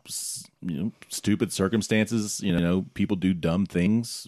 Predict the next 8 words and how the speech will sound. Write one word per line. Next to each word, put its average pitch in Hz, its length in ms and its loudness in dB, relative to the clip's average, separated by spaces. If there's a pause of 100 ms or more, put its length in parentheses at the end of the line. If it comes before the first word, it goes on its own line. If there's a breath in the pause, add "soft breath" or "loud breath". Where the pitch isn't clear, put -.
Uh, 76 140 -6
life 73 400 0
happens 80 600 0
without 82 400 0 (320)
reason. 104 300 2
Sometimes 73 360 -6
things 92 280 0
just 98 360 -2